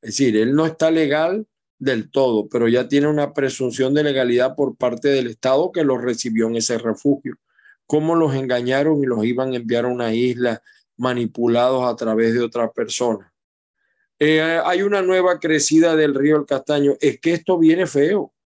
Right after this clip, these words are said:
esto viene feo. En versión final,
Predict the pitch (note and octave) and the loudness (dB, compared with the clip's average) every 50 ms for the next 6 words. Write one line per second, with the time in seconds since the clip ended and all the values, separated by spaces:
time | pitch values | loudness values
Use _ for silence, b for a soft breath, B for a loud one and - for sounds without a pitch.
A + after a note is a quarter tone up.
0 | _ _ - A#2+ B2+ A#2+ _ - E3 D#3+ D3 C3+ B2+ A#2+ C3 C#3 C3 - B2+ A#2 | _ _ -8 -8 -8 -6 _ -4 -2 0 2 2 2 0 0 -2 -2 -2 -2 -2
1 | A2+ G#2 - - _ b b b b b _ - C#3+ C#3 D3 F#3 F#3+ E3+ - F#3 | 0 -2 -4 -8 _ b b b b b _ -4 -2 0 0 0 0 0 0 2
2 | G3+ G#3 A3 G#3 G3 A#3+ A3+ A3 G3 F#3+ F#3+ F#3+ G3 G#3 G#3 G3 F3+ E3 - | 2 2 2 0 -2 0 0 2 2 0 0 0 2 2 2 2 2 -2 -4